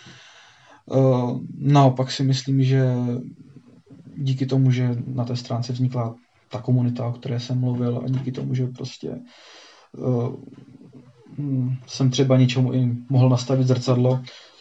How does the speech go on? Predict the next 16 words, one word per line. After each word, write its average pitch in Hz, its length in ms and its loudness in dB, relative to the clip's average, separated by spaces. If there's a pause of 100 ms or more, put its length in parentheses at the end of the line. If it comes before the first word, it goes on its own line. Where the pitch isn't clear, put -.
(120)
takže 120 260 0
to 127 140 -2
působení 120 560 0
bylo 113 160 0
spíš - 320 -6
pozitivní. 120 500 -2
Ale 147 260 6
ten 165 220 2
argument, 139 640 2 (260)
že 135 140 2
jsem 135 220 2
dezinformátor, 127 800 0
jsem 123 200 -4
samozřejmě 120 460 -4
slyšel 123 320 -4
tisíckrát. 120 720 -10